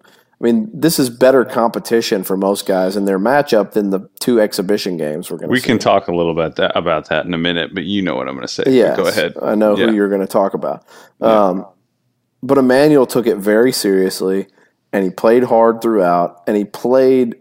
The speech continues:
Speaker 1: so much more just sure of himself. Um, he was very assertive on the drive. He had, he had, I think, four total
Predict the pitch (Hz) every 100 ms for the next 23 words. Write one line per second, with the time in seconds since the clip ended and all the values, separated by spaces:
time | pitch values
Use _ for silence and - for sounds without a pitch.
0 | _ - - - 127 139 143 139 131 123
1 | - 120 120 113 113 104 107 107 - _
2 | - - - 117 139 139 139 131 151 151
3 | 160 - - _ _ _ _ _ - 107
4 | 101 95 95 92 - 127 117 104 101 95
5 | - 110 117 127 117 127 127 120 120 107
6 | 101 98 113 117 113 117 107 78 107 120
7 | 101 104 - _ _ _ - - - 175
8 | 147 - _ _ _ _ - - - 151
9 | 156 147 - 127 127 123 110 101 -